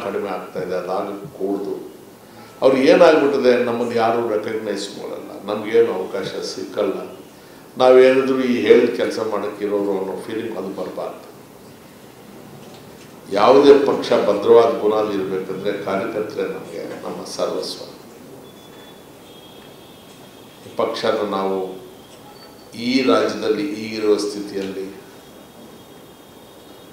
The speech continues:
ಪುನಃ ನಾವಿದನ್ನು ಪುನಶ್ಚೇತನಗೊಳಿಸದೆ ಹೋದರೆ ಭಾರತ ದೇಶದಲ್ಲಿ ಕಾಂಗ್ರೆಸ್ ತರೋದು ಭಾಳ ಕಷ್ಟದ ಕೆಲಸ ಆಗುತ್ತೆ. ನಾವು ಯೋಚನೆ ಮಾಡೋಣ ಸುಮ್ಮನೆ ಒಂದು ನಿಮಿಷ, ನಿಮಗೆಲ್ಲ ಗೊತ್ತಿರೋದೆ.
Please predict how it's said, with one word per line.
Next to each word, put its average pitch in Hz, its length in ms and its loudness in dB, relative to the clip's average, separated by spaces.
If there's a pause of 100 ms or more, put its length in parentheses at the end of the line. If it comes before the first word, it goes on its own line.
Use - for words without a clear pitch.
ಪುನಃ 110 380 -2
ನಾವಿದನ್ನು 101 600 -2
ಪುನಶ್ಚೇತನಗೊಳಿಸದೆ 98 1000 -6
ಹೋದರೆ 87 420 -8 (1500)
ಭಾರತ 101 340 2
ದೇಶದಲ್ಲಿ 98 460 -6
ಕಾಂಗ್ರೆಸ್ 95 360 -6
ತರೋದು 90 360 -10
ಭಾಳ 90 100 -8
ಕಷ್ಟದ - 600 -14
ಕೆಲಸ - 220 -16 (100)
ಆಗುತ್ತೆ. - 360 -20 (1900)
ನಾವು 156 180 0
ಯೋಚನೆ - 340 6
ಮಾಡೋಣ - 320 0
ಸುಮ್ಮನೆ - 320 -6
ಒಂದು - 180 0
ನಿಮಿಷ, - 240 -6
ನಿಮಗೆಲ್ಲ 117 680 -4
ಗೊತ್ತಿರೋದೆ. - 640 -4